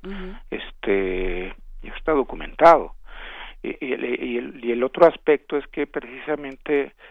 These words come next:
Speaker 2: eh, el, el, el preservar este esquema de, de, de círculo, uh, de justificaciones, e incluso de, de solidaridades, este, institucionales,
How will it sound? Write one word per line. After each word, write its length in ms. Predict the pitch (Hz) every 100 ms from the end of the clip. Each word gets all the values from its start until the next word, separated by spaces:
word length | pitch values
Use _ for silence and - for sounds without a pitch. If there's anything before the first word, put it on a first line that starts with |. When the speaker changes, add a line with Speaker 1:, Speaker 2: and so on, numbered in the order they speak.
| - -
Speaker 2:
eh, 200 | 127 -
el, 180 | 131 120
el, 240 | 127 117 - - -
el 720 | 131 117 120 117 117 120 117 -
preservar 680 | 135 120 - 135 135 151 156
este 600 | 151 - 156 143 123 104
esquema 880 | - - 139 135 139 139 131 110 101 131 - - - - -
de, 400 | 113 101 98 101
de, 380 | 95 92 87 -
de 280 | 101 95 - -
círculo, 640 | 123 - - 123 113 107 -
uh, 440 | 90 87 90 87 - - - - - - -
de 100 | -
justificaciones, 1300 | - - - - - - 127 - 117 127 123 123 - - - - - -
e 360 | - 98 95 -
incluso 520 | - 110 101 139 127
de, 180 | 92 80 -
de 140 | 90 -
solidaridades, 920 | 104 90 90 92 90 95 110 123 131 - -
este, 460 | 90 - - -
institucionales, 1080 | - - 104 - 104 110 107 123 123 98